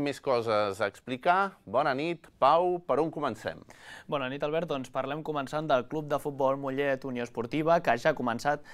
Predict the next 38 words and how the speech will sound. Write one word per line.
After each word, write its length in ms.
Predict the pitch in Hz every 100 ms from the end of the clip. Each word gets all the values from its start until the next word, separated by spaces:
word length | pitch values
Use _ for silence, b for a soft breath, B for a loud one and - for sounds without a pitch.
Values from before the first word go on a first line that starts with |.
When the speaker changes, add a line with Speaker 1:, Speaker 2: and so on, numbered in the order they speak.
| B B
Speaker 2:
a 100 | 101
preparar 460 | - 98 110 135 -
el 160 | 123 113
curs 240 | 165 190
dos 160 | 143 117
mil 160 | 147 170
vint-i-tres 560 | 190 143 131 156 175
dos 160 | 139 127
mil 240 | 151 170 170
vint-i-quatre. 720 | 139 131 120 - 139 131 117 113
L'equip 320 | 113 202 185 b b b
de 120 | - 104
primera 320 | 127 143 139
catalana 480 | 117 113 113 120 123
ha 80 | 117
fet 240 | 117 107
oficials 560 | 107 107 - 170 190 -
les 160 | 107
primeres 400 | - 98 107 110 101
renovacions 640 | 101 110 120 120 107 135 B B -
i 80 | 107
també 320 | 95 110 180 -
els 240 | 143 131
dos 160 | 156 180
primers 400 | - 120 135 175 -
fitxatges. 680 | 104 156 151 - 101 - -
A 80 | 90
banda 300 | 143 175 175
de 80 | 107
la 80 |
incorporació 720 | 101 98 95 101 95 - 135 165 B B B
de 120 | 98
David 280 | 95 107 -
Castro, 360 | 107 110 117 123
també 240 | 101 107
s'ha 140 | 110 -
fitxat 380 | 104 127 156
a 100 | -